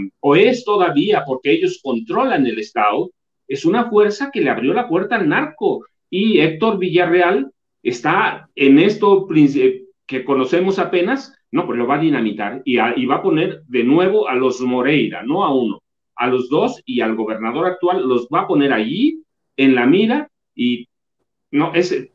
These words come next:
todo el sistema, Vicente, la verdad es que todo el sistema, no, no, yo no encuentro otra explicación, sino todo el sistema está ahí en juego, y el presidente tiene razón cuando dice es una vergüenza, debían, se debía juzgar acá, o se debía tener acá,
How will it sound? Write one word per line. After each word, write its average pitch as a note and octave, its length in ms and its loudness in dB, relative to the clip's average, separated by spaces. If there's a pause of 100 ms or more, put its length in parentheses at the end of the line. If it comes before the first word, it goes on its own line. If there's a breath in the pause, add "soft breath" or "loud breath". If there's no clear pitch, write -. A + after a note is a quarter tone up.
(140)
todo A3 220 2
el A3+ 80 4
sistema, G#3+ 420 -2
Vicente, E3 520 -4
la B2 120 0
verdad C3 240 -2
es G#3 160 -6
que F3 100 -4 (120)
todo A#3 220 0
el G#3 60 -4
sistema, G#3+ 640 -4 (280)
no, F3 180 2
no, F#3 440 4
yo G3 200 0
no A#3 100 0
encuentro G#3+ 360 -2
otra G#3 120 -4
explicación, F#3 500 -4
sino F3 340 -8 (300)
todo G#3+ 280 4
el G3 80 4
sistema G#3+ 640 -2
está D#3+ 240 -4
ahí F3 160 4
en D3+ 140 2
juego, G3 500 2 (280)
y C3+ 160 2
el C3 100 4
presidente C3 540 -2
tiene D#3 540 -2
razón B2 420 -4
cuando D3+ 260 -2
dice B2 200 -6
es B2+ 100 -2
una C3+ 160 2
vergüenza, C3+ 580 -2 (340)
debían, C#3 720 0 (840)
se C3 220 -2
debía A#2+ 340 0
juzgar B2+ 360 0
acá, F3 280 0
o D3 60 0
se C#3 120 -2
debía C3+ 260 0
tener C#3 220 0
acá, - 440 -2